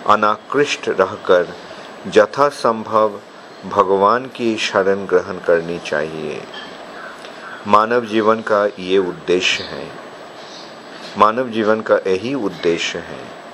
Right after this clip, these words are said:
मात्र इंद्रिय तृप्ति के प्रति आकृष्ट होना मूर्खता होगी। भगवत भक्त यह अभक्त के लिए उच्च या निम्न कुल में उत्पन्न होने का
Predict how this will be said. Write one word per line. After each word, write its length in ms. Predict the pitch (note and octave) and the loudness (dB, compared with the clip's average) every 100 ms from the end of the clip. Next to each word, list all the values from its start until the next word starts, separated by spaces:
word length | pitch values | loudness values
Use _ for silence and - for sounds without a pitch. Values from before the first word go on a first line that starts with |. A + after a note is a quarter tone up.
| - - - - - | -18 -18 -18 -18 -10
मात्र 460 | A2+ B2 C3+ - E3 | 4 4 4 -2 -2
इंद्रिय 600 | D#3+ A#2+ B2 B2 C3+ D3 | 0 0 -2 2 4 4
तृप्ति 460 | C#3+ A2+ - - A#2+ | 2 -4 -6 -2 -2
के 220 | B2+ C3 | 2 0
प्रति 460 | - G#2 - A2+ | 4 0 2 -2
आकृष्ट 640 | A#2 F#2 F#2 - A2 - - | 2 2 2 -2 -6 -6 -4
होना 500 | G2+ F#2 F#2 F#2 F2+ - - - - | -2 -2 0 0 -2 -6 -18 -18 -12
मूर्खता 500 | G2 C3 B2+ B2 - | 0 2 2 -2 2
होगी। 640 | F2+ E2+ E2+ E2 E2+ D#2+ D#2+ - - - - - - - - - - | 2 2 -4 -4 -8 -10 -12 -16 -18 -18 -18 -18 -18 -18 -20 -16 -8
भगवत 520 | G2+ A2+ A#2+ C3 C#3 | 2 4 4 4 2
भक्त 420 | A2 A#2+ C3+ - | 0 -2 -2 -8
यह 220 | A2+ A2 | -4 0
अभक्त 580 | A#2 - G2 A2 B2 - | 2 2 0 0 -6 -6
के 120 | B2 | -6
लिए 440 | A2 G2+ G#2 G#2 G#2 - - - - | -4 -2 -2 -2 -4 -10 -18 -18 -2
उच्च 300 | B2+ B2+ - | -2 0 2
या 300 | C3+ B2 A2+ | 4 6 4
निम्न 380 | G#2+ A2 A2+ A#2+ | 4 -2 0 -2
कुल 300 | A#2 A2+ A2+ | -2 -2 -2
में 300 | A#2+ A#2 A#2 | 2 0 0
उत्पन्न 640 | G2 - - A2+ A2+ A2+ | -6 -8 0 0 2 0
होने 580 | A2+ G#2+ G2 G#2+ G#2+ A#2+ | 0 0 0 0 2 0
का 380 | A#2 G#2 F2+ | 2 2 2